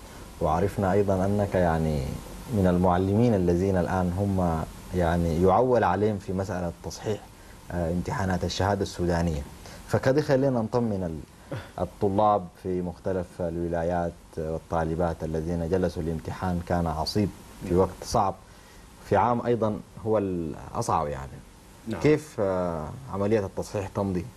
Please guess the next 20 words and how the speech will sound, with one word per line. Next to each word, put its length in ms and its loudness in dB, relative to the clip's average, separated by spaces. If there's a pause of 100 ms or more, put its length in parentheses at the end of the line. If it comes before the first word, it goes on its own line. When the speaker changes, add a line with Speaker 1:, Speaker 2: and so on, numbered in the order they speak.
(220)
Speaker 1:
في 60 0
مراحل 360 2
المختلفة؟ 500 -2 (720)
Speaker 2:
نعم، 360 2 (180)
والله 280 2
يا 160 6
أخي، 340 4 (560)
بارك 260 2
الله 140 0
فيك. 240 0 (140)
والآن 800 2 (320)
تجري 340 4
عملية 500 0
التصحيح 1080 -2
على 360 0
قدم 280 2 (160)
وساق. 1040 2 (340)
Speaker 1:
نعم. 420 -8
Speaker 2:
وقد، 720 0 (200)
آه، 640 -2